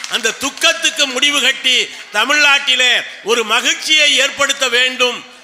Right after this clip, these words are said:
என்பதற்காக. இது ஒன்றும் நம்முடைய தலைவன் இன்றைக்கு எடுக்கிற பிரச்சனை இல்லை. இரண்டாயிரம் ஆண்டுகளுக்கு முன்னாலேயே வள்ளுவன் தன்னுடைய அதிகாரத்திலே கல்லுண்ணாமை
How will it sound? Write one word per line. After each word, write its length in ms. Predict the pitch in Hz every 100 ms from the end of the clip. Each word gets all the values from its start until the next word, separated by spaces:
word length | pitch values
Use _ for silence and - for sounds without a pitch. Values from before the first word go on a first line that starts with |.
| -
என்பதற்காக. 800 | 240 285 254 247 - 220 196 170 - - - - - - - - - - -
இது 220 | 208 277
ஒன்றும் 320 | 285 285 302
நம்முடைய 440 | 294 277 269 254 247
தலைவன் 560 | 254 247 269 269 233 - -
இன்றைக்கு 500 | 180 277 285 294 285
எடுக்கிற 300 | 294 285 285
பிரச்சனை 420 | 269 262 277 269
இல்லை. 300 | 269 262 240 - - - - - -
இரண்டாயிரம் 720 | 151 233 285 277 269 269 262
ஆண்டுகளுக்கு 640 | 226 254 294 285 294 285 277
முன்னாலேயே 760 | 240 254 269 269 262 254 254 233 165 - -
வள்ளுவன் 640 | 165 247 294 294 277 277
தன்னுடைய 420 | 247 254 254 247 220
அதிகாரத்திலே 1040 | 233 269 269 269 262 262 247 247 233 180 - -
கல்லுண்ணாமை 1040 | - 233 294 320 294 277 262 262 262 254